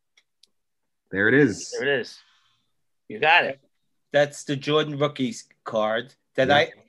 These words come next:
Speaker 3: I actually have the set
Speaker 1: Nice.
Speaker 3: with the stickers.
Speaker 1: Oh.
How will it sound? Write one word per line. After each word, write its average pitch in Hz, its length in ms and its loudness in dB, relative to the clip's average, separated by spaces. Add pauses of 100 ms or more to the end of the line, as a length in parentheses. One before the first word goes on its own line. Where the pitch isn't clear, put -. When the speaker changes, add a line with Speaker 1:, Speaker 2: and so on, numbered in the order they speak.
(200)
Speaker 3:
I 143 60 2
actually 170 300 2
have 165 200 2
the 139 80 -2
set - 560 0 (540)
Speaker 1:
Nice. 107 180 0
Speaker 3:
with 180 160 0
the 160 80 -10
stickers. 139 760 -2 (360)
Speaker 1:
Oh. 151 240 0